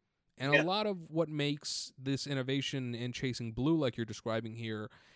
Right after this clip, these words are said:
Speaker 1: happen is, you know, there's a great story of, um, I believe it's G E, and they would have, like, an electrical test about, that was impossible. It was just like a, it was like a hazing ritual that they did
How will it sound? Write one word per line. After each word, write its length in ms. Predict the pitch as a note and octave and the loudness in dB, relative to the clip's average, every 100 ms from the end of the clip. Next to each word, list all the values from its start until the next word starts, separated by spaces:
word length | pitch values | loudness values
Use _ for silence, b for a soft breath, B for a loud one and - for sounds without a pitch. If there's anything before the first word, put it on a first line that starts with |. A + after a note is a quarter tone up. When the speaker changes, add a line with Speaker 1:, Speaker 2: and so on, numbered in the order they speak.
| b | b
Speaker 1:
happen 500 | - G3 - C3 A#2 | -4 -2 0 0 0
is, 480 | C#3 C3 C3 B2+ - - _ _ _ _ _ _ | 0 4 4 2 -4 -12 _ _ _ _ _ _
you 120 | D#3+ | 0
know, 80 | D#3+ | 2
there's 220 | D#3+ D#3+ | 4 4
a 60 | D3+ | 2
great 340 | C3 D3 E3+ | 0 2 2
story 560 | - - D#3 D3+ D3 C#3+ | 0 0 2 4 2 0
of, 300 | - A#2+ A#2 | 0 -2 0
um, 680 | A#2 A2+ A2+ A2+ A2 A2 A#2+ _ _ _ _ _ _ - | 0 0 0 -2 -4 -8 -12 _ _ _ _ _ _ -8
I 60 | A#2 | -2
believe 240 | A#2+ E3+ | 0 2
it's 140 | D3+ | -2
G 420 | A#2+ A2+ B2 C3+ - | -4 0 2 2 0
E, 520 | C3 C3+ B2 A2 A2+ - _ _ _ _ | 0 2 2 0 -4 -12 _ _ _ _
and 300 | A#2+ A#2 A#2+ | -4 -2 0
they 120 | B2+ | 2
would 140 | C3 B2+ | 4 2
have, 380 | - D3+ E3 E3+ | 0 0 0 0
like, 260 | D3 C3 | 0 0
an 140 | C3+ B2 | -2 -2
electrical 480 | B2+ C#3+ - - D3 | -2 -2 -4 -4 -4
test 500 | - C3 B2 - - - | -2 -2 -2 -2 -8 -8
about, 600 | A2+ A#2+ A#2 A#2 A2+ - _ _ _ - | -4 0 2 2 2 -4 _ _ _ 2
that 80 | D3 | 6
was 140 | D3+ | 6
impossible. 580 | D#3+ D3+ C#3 B2 G#2 - - | 4 2 0 -2 -6 -12 0
It 40 | |
was 120 | B2+ B2+ | 2 2
just 160 | C#3 | 0
like 140 | C#3 C3+ | 0 2
a, 220 | B2+ B2+ - | 2 0 -4
it 100 | C#3 | -2
was 140 | C3 B2+ | 0 2
like 160 | B2 | 0
a 60 | B2 | -2
hazing 440 | - D3+ E3+ D3+ | -2 0 0 2
ritual 400 | C3 B2+ B2+ A#2 | 2 2 0 0
that 160 | A2+ G#2+ | 0 -2
they 120 | A2+ | -2
did 480 | A2 A2+ G#2+ G#2 | -2 -2 -2 -6